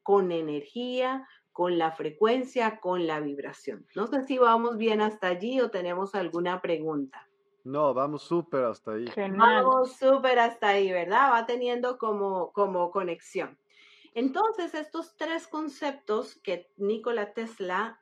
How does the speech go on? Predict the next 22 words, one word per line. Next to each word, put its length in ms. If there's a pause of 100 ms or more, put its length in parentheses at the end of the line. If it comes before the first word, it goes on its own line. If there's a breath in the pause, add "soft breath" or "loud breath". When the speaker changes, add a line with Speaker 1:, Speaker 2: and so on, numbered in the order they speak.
(120)
Speaker 1:
am, 520 (260)
trajo 420
del 200
universo, 600
yo 200
los 220
voy 220
a 60
aplicar 580
a 120
dos 240
cosas 380
muy 240
importantes 800
la, 220
para 200
mí, 200
la 100
música 640
y 140
el 140
canto. 500